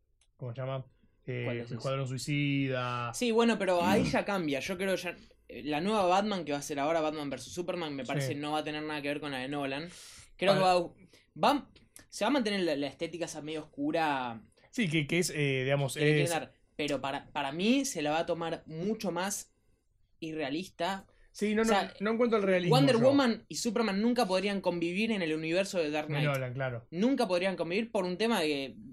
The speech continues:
Speaker 2: Got-, eh, Ciudad Gótica es Chicago. Eh, Gordon es un policía normal, a eso voy yo.
Speaker 1: Sí,
Speaker 2: ¿Entendés
Speaker 1: sí,
Speaker 2: lo
Speaker 1: sí,
Speaker 2: que
Speaker 1: sí.
Speaker 2: digo? Eh, que el espantapájaros es un tipo que se pone una máscara.
Speaker 1: Sí, sí.
Speaker 2: Eh, me parece que no convivirían. En la nueva saga, en el nuevo reinicio que tiene D C,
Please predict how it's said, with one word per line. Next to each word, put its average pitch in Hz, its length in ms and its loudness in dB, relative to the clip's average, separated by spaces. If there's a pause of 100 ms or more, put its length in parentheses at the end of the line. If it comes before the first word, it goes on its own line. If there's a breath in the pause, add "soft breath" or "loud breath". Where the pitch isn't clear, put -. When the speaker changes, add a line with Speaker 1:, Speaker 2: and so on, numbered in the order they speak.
(180)
Speaker 2:
Got-, 151 280 -4
eh, 147 240 -6
Ciudad 170 200 -2
Gótica 202 240 -2
es - 140 -12
Chicago. 135 580 -2 (880 soft breath)
Eh, - 300 -16 (200)
Gordon 185 240 -2
es 165 100 -4
un 165 80 -6
policía 151 340 -2
normal, 147 640 -2
a 143 120 -2
eso 156 220 -4
voy 127 120 -4
yo. 123 220 -8
Speaker 1:
Sí, 190 80 -4
Speaker 2:
¿Entendés 208 200 0
Speaker 1:
sí, 214 60 0
Speaker 2:
lo 196 80 0
Speaker 1:
sí, 151 60 2
Speaker 2:
que 151 40 4
Speaker 1:
sí. 170 40 4
Speaker 2:
digo? 147 360 0 (120)
Eh, 123 340 -6 (760 loud breath)
que 160 160 -4
el 151 60 -2
espantapájaros 151 520 -2
es 165 80 -2
un 160 80 -4
tipo 185 180 -2
que 175 60 2
se 151 80 -6
pone 147 140 -2
una 143 120 -4
máscara. 123 680 -4
Speaker 1:
Sí, 214 260 -2
sí. 202 240 0 (240 soft breath)
Speaker 2:
Eh, - 160 -18
me 127 140 -10
parece 160 220 -2
que 180 40 0
no 180 80 -2
convivirían. 147 560 0
En 160 220 -4
la 165 120 2
nueva 214 380 4
saga, 160 340 0
en 151 80 -4
el 151 220 -4
nuevo 208 200 0
reinicio 170 560 -2
que 147 60 0
tiene 160 200 -2
D 156 120 0
C, 180 460 0